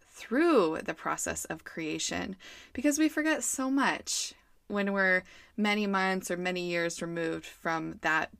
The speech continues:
big, hard thing. Well, I talked to Lindsay toward the end of last year. That's when we recorded this interview. And she was very much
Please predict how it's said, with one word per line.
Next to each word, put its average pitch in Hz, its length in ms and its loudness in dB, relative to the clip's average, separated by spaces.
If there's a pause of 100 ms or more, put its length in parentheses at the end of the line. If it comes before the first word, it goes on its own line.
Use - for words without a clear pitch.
big, 165 240 0
hard 156 480 -4 (220)
thing. 87 340 -6 (680)
Well, 214 300 6 (320)
I 311 240 4
talked 277 260 -2
to 233 80 -2
Lindsay 175 420 0
toward 165 240 -4
the - 140 -6
end 175 200 -2
of 170 120 -4
last 156 420 -2
year. 156 300 0
That's 160 240 -4
when 180 120 -2
we 180 120 0
recorded 165 440 -2
this - 200 -6
interview. 160 540 -6 (840)
And 220 140 2
she 294 120 4
was 262 220 4
very 196 480 4
much - 640 -2